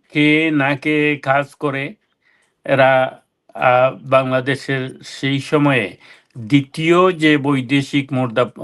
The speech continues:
পাকিস্তানের দ্বিতীয়, আহ, আহ, বৃহত্তম বৈদেশিক মুদ্রা অর্জনকারী যে, আহ, আহ, যে খাতটা, সেইটি ছিল চা। সেই চা উৎপাদন করত এরা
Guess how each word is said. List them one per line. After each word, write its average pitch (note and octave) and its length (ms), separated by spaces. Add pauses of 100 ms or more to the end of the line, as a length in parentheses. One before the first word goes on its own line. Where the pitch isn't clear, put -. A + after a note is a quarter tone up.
(160)
পাকিস্তানের C3+ 800
দ্বিতীয়, D3+ 500 (100)
আহ, - 1300 (440)
আহ, B2+ 480
বৃহত্তম D#3+ 1080
বৈদেশিক C#3 640
মুদ্রা C#3 960
অর্জনকারী C#3+ 880
যে, B2+ 380 (360)
আহ, C3 80 (720)
আহ, B2+ 260
যে A#2+ 520
খাতটা, C#3 680
সেইটি C3+ 420
ছিল C3+ 260
চা। A#2 500 (400)
সেই C#3+ 220
চা F3 480
উৎপাদন D#3+ 640
করত D3+ 280
এরা B2 500